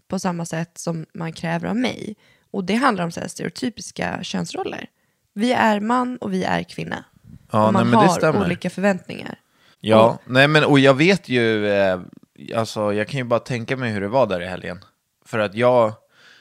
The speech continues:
Speaker 2: jag kände ju, alltså, när jag hade tävlat klart, då var det så här, eh, då ville du ha lite andrum.
Speaker 1: Ja.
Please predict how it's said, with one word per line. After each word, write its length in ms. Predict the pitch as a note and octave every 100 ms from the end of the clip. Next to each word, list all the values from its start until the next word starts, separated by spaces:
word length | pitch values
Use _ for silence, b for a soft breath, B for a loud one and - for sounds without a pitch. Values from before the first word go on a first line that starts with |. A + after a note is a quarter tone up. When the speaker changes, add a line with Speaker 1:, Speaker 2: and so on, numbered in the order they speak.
| b
Speaker 2:
jag 280 | - A2 B2
kände 340 | - B2 G#2 G2+
ju, 280 | G2 F#2 G2 _ _ _ _ _ -
alltså, 320 | A2 A2 G#2
när 120 | G#2+
jag 180 | A2 A#2
hade 200 | A#2+ G#2+
tävlat 460 | G2 A2+ G2 G#2 -
klart, 460 | B2 F#2+ - - - _ _ _ b b b -
då 100 | A2+
var 180 | A2+ G#2
det 100 | G2
så 140 | F2
här, 100 | F2+ F2+ F2
eh, 60 | -
då 140 | G#2+
ville 240 | A2 G#2+ G2+
du 160 | G#2+
ha 120 | G2+ F#2+
lite 240 | F#2 -
andrum. 540 | G2 F#2+ F#2+ F#2 C#2+ - _ _
Speaker 1:
Ja. 240 | F#3 F#3